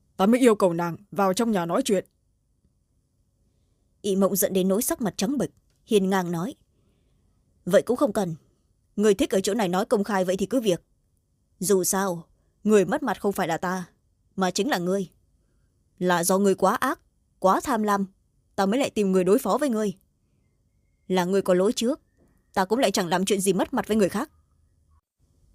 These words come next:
Speaker 1: Là ta mất mặt.
Speaker 2: Ngô Thiết Dực nói.
Speaker 1: Ta hiện giờ không dám gặp người khác, nhưng ta cũng lại không tàn nhẫn với nàng.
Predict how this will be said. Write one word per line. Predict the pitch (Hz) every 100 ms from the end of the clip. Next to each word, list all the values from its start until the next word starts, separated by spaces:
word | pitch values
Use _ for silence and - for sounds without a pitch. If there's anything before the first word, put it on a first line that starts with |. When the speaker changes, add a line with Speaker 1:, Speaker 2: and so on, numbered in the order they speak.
| _ _ _ _ _ _ _ _ _ _ _ _ _ -
Speaker 1:
Là | 185 175
ta | 180 190 196
mất | 262 233
mặt. | 170 - _ _ _ _ _ _ _ _ _ _ _
Speaker 2:
Ngô | 214 202
Thiết | 220 254
Dực | 202 185
nói. | 170 226 - _ _ _ _ _ _ _ _ _ _
Speaker 1:
Ta | - 180
hiện | 202 190
giờ | 185 185
không | 202 196
dám | 175 277
gặp | 220
người | 190 165
khác, | 190 285 _ _ _ _ _ _ -
nhưng | 185 208 214 _ _ _ _
ta | 175
cũng | 196 247
lại | 262
không | 190 214
tàn | 190 170
nhẫn | 185 262
với | 240
nàng. | 175 165